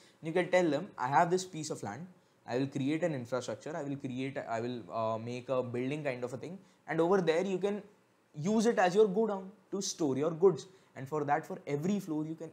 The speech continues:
easily get a good, you could easily get a good amount of rent. That is how this investment saved you in your financial hardship.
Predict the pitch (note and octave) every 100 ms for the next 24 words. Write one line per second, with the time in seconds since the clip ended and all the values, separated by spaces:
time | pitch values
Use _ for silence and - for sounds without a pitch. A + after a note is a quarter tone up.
0 | - C3+ C#3 D#3 D3 B2+ B2+ - C#3 A#2+
1 | D#3+ D#3+ - _ _ G#2+ G#2+ A#2 _ _
2 | _ - C3 C#3+ C#3 C#3+ C3 D3+ C3+ A#2+
3 | B2 C3+ C3 A2+ A2+ B2 A#2+ C3 A2 -
4 | - - _ _ _ A#2+ A#2 F3 C#3 C3
5 | D3 E3 - _ _ _ - A#2 A3 A3
6 | F#3 C#3 B2+ C#3+ D#3 E3+ - - - D#3
7 | D#3 C3 D3 D3 B2+ A#2+ B2 G#2+ G2+ G#2+
8 | C3+ C3+ - F#2+ - -